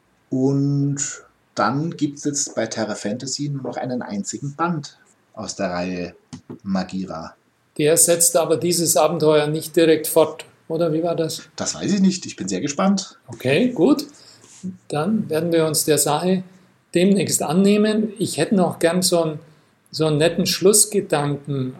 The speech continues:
Speaker 2: weil ich Hugh Walker, ähm, den, die positive Absicht unterstellen möchte,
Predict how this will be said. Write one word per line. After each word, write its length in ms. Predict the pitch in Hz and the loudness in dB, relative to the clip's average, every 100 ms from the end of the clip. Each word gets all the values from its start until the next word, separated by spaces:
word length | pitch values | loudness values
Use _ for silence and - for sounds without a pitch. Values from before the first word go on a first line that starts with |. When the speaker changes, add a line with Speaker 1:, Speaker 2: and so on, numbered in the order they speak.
| - | -12
Speaker 2:
weil 460 | 127 131 143 160 220 | -2 0 0 -2 -4
ich 380 | 175 127 - - - _ _ | -4 -4 -8 -14 -16 _ _
Hugh 280 | 156 147 139 | 0 2 4
Walker, 680 | 131 156 175 185 175 165 - _ _ _ _ _ _ - | 4 2 2 4 4 2 -8 _ _ _ _ _ _ -6
ähm, 500 | 147 143 139 139 240 214 - - | -2 0 -2 -6 -10 -14 -10 -2
den, 440 | 139 135 135 - | 0 0 -6 -8
die 120 | 151 | -8
positive 640 | 117 156 180 180 165 135 170 | 0 4 4 2 0 0 0
Absicht 480 | 175 - 180 - 214 | -2 0 0 0 -4
unterstellen 680 | 165 143 - - 143 160 151 | -2 -2 -2 0 0 2 0
möchte, 440 | 151 151 175 170 | -2 0 0 0